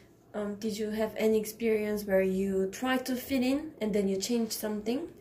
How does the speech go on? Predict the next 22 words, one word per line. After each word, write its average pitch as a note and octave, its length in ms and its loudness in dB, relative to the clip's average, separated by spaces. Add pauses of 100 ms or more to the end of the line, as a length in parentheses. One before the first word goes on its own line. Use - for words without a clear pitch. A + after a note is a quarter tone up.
(560)
and G#3 200 0
then G3 480 2
you, G3 640 -2 (180)
um, G3 280 -4
kind A3 320 -2
of G3+ 320 -6 (260)
experienced G#3 680 2
something G3+ 420 0
positive B3 800 0 (420)
where A3+ 120 -4
you F#3+ 460 0 (320)
felt G#3 240 0
like, F3 220 -2 (260)
"Oh, A#3 160 4 (180)
okay, G#3 380 0
I'm G3 360 0
finally G#3 360 -2
fitting G#3 360 -2
in," F#3+ 340 -2
something - 400 -14
like - 160 -20
that? G3 120 -14